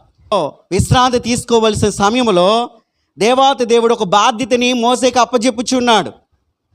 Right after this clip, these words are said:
నువ్వు ఆ పనిని నువ్వు చేయాలని చెప్తునేటప్పుడు మోసే చెప్పుచున్న మాట మనం వింటున్నాం కదా, "Who I am, నేను ఎంతటి వాడిని" అంటున్నాడు అనమాట. ఎన్నో అర్హతలు కలిగిన మోసే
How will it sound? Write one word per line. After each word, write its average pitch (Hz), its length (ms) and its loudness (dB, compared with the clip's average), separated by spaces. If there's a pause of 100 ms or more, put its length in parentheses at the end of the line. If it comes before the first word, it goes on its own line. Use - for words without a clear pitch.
(160)
నువ్వు 233 160 4
ఆ 240 60 2
పనిని 240 380 0
నువ్వు 254 300 0
చేయాలని 254 460 2
చెప్తునేటప్పుడు 240 1080 0 (380)
మోసే 247 460 0
చెప్పుచున్న 214 380 -4
మాట 202 300 -2
మనం 190 200 -2
వింటున్నాం 185 460 -2
కదా, 165 440 0 (300)
"Who 185 120 0
I 185 240 0
am, 175 440 2
నేను 160 160 -4
ఎంతటి 170 500 -6
వాడిని" 143 580 -6
అంటున్నాడు 117 540 -10
అనమాట. 95 300 -18 (1160)
ఎన్నో 262 340 0
అర్హతలు 269 500 2
కలిగిన 254 500 0
మోసే 247 760 0